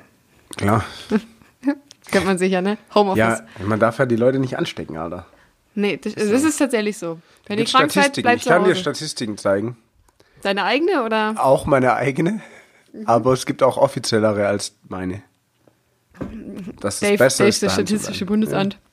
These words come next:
Speaker 2: Amt. Wer kennt es nicht? Ja, was hast du denn gemacht die zwei Wochen? Wenn, also außer,
Speaker 1: Ah ja, im
Speaker 2: dass du
Speaker 1: Bett
Speaker 2: krank
Speaker 1: halt
Speaker 2: warst.
Speaker 1: gelegen viel.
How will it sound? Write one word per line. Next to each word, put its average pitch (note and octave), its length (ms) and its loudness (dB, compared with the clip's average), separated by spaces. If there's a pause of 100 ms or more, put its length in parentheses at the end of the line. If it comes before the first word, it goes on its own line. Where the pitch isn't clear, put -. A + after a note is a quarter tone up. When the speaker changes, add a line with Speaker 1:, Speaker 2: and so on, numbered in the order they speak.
(560)
Speaker 2:
Amt. G#3 300 -4 (560)
Wer G3 100 -6
kennt F#3 220 -6
es F#3 100 -8
nicht? F#3 240 -6 (800)
Ja, B3+ 100 4
was C4+ 120 2
hast C#4 160 2
du C4 40 4
denn B3 120 4
gemacht C4+ 220 2
die D#4 100 -2
zwei E3+ 180 -4
Wochen? F3 320 -4 (240)
Wenn, G3 160 -8
also F#3 240 -4
außer, - 100 0
Speaker 1:
Ah - 40 2
ja, B2 120 4
im A#2+ 60 4
Speaker 2:
dass - 80 -2
du B2 80 4
Speaker 1:
Bett B2 80 -2
Speaker 2:
krank F#3+ 140 0
Speaker 1:
halt G#3+ 100 -2
Speaker 2:
warst. F3+ 100 0
Speaker 1:
gelegen F3 240 -2
viel. A3 220 -8